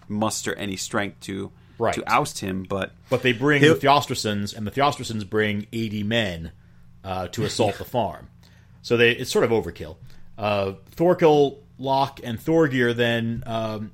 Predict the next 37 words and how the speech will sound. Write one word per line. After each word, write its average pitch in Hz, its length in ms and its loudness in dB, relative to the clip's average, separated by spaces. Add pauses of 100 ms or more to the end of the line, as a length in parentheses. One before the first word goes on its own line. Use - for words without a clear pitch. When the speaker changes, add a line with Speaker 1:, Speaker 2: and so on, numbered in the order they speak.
(140)
Speaker 2:
cut 175 260 -4
holes 107 760 0 (440)
in 127 120 -4
the 123 60 0
tendons 175 560 -2
of 131 120 -8
the 135 80 -8
prisoners' 135 420 -4
legs, 113 520 -6 (640)
uh, - 120 -10
and 120 160 -2
run 147 100 2
a 139 80 2
rope 151 300 2
through 143 80 -6
the 131 100 0
wounds 123 420 -2
before 110 280 -2
hanging 135 340 -4
them 127 140 -4
upside 113 420 -2
down 110 320 -2
from 101 140 -12
a 98 60 -8
clothesline 107 680 -6
outside 92 380 -10
the - 60 -6
Speaker 1:
Oof. 120 60 -6
Speaker 2:
building. 82 260 -14 (680)
Speaker 1:
That 98 120 -8
Speaker 2:
It's, 104 120 -6
uh, 185 60 0
it's 160 200 0
Speaker 1:
is 98 60 -10
Speaker 2:
pretty 294 160 -2
grim 165 260 2
stuff. - 440 -6